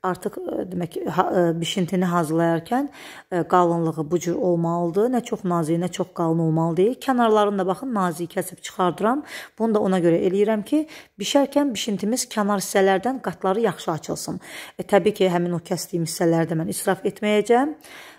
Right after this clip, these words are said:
Və ortadan iki yerə bölürəm, tən ortadan və hər böldüyüm hissəni də, baxın, yenə də iki yerə bölürəm. Yenə də, e, ortadan bölürəm. Hər, hər böldüyüm hissəni də beləcə bölərək, demək, on altı ədəd burada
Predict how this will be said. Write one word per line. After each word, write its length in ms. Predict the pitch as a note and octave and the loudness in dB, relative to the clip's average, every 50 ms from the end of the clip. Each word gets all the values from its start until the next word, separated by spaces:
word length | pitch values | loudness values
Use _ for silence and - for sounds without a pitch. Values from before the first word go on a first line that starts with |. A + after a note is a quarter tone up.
| _ - | _ 0
Və 160 | G3 D4 E4+ E4 | 2 2 4 6
ortadan 420 | C#4+ A#3 A3 - - G#3 G#3+ G#3 - A3+ | 4 4 4 4 0 0 0 -2 -2 -8
iki 220 | - - - G3 F3+ | -10 -2 2 2 4
yerə 180 | E3+ E3 D#3 D#3+ - _ _ _ | 4 2 0 -4 -8 _ _ _
bölürəm, 540 | F#3 F3+ F3+ F3 F3+ F3 G3 G#3 A#3 B3+ - | 2 4 4 4 4 4 2 2 0 -4 -8
tən 220 | - G3+ F3+ E3 - | -6 -6 -6 -4 -2
ortadan 480 | F#3 E3+ D#3+ - F#3 D#3+ F3+ G3+ A3+ A#3 | -2 -2 -2 -2 0 0 0 0 0 0
və 80 | G3+ | -2
hər 320 | F3 E3 G3 B3 C#4 B3+ F#3 E3+ | -2 -2 0 0 0 0 0 2
böldüyüm 420 | F#3 F#3 F3 D#3+ E3+ E3+ E3 D#3 | 2 2 4 2 0 -2 -2 -2
hissəni 400 | E3 D#3+ - - G#3 F#3+ F#3+ G3+ | -2 -4 -2 -2 0 0 0 0
də, 80 | G#3+ B3 A3 | 0 0 0
baxın, 240 | G3+ E3+ - - G#3 | -2 -2 -4 -4 -2
yenə 240 | G#3 F#3 F3+ E3 D#3 C#3+ D3+ | 0 0 2 2 0 -2 -4
də 100 | D3 - - _ _ - - - - _ _ - | -8 -10 -14 _ _ -20 -20 -20 -20 _ _ -20
iki 240 | - - - - F3 | -18 -6 0 2 4
yerə 160 | E3 D#3 D#3 D3+ D3 | 4 4 2 2 2
bölürəm. 480 | E3+ F3 E3+ E3+ F3+ G3 G#3+ B3 D4 C#4+ - - - - _ _ - A#3 | 2 2 4 2 2 2 2 0 -2 -6 -10 -18 -20 -20 _ _ 0 2
Yenə 180 | A#3 G#3+ F#3+ D#3+ | 2 4 2 2
də, 160 | D#3 D#3+ D#3 D#3+ - _ _ _ _ _ _ _ _ - | 0 -2 -4 -6 -10 _ _ _ _ _ _ _ _ 0
e, 220 | F#3 F3+ F3 F3 | 2 2 4 2
ortadan 720 | - - - - F3 D#3+ - - F3 D3+ F3+ E3 D#3+ E3 - _ - | 0 -2 0 0 0 0 -2 -4 -4 -2 -2 -4 -4 -6 -10 _ 0
bölürəm. 520 | F#3+ F#3 F3 F3+ F3 F#3 F#3+ G#3 G#3+ A3+ - _ _ _ _ _ - | 2 4 4 4 4 4 2 0 -2 -6 -10 _ _ _ _ _ -16
Hər, 300 | - - G#3+ G#3 G3 F3+ | -6 -2 -2 -2 -2 -2
hər 240 | - F3+ F#3 G#3 G3 E3 D3 | -2 2 2 2 2 2 0
böldüyüm 460 | D#3 E3+ F3 E3 D3+ E3 D#3+ D#3+ D3+ | -2 0 0 0 0 -2 -2 -2 -2
hissəni 380 | D#3+ D#3+ - - - E3+ E3+ E3 | -4 -6 -6 -6 -4 -4 -4 -4
də 80 | D#3+ E3 | -4 -4
beləcə 460 | D#3 F3 F3+ F#3+ F3+ - - F3+ F3+ - - - - - - _ _ - | -4 -4 -2 -2 -2 -2 -2 -4 -4 -4 -10 -18 -20 -20 -20 _ _ 2
bölərək, 540 | G3+ G3+ A3 A#3 A3+ A#3+ B3 C#4 D4 - - - | 4 6 6 4 4 4 2 0 -2 -4 -8 -6
demək, 240 | G3 E3+ E3 D#3+ D#3+ - - - | -4 -4 -4 -4 -6 -12 -8 -6
on 80 | G#3 G#3 | -2 0
altı 320 | G3+ F#3+ F#3+ F#3 - B3 A#3 G3+ | 0 0 0 -2 -2 0 0 0
ədəd 320 | E3 G3+ G#3+ B3+ B3+ G3 | 2 2 0 0 -2 -4
burada 460 | E3 F#3 E3 - G3 G3 G#3 A#3+ C4 | -6 -8 -4 -2 0 0 0 0 -2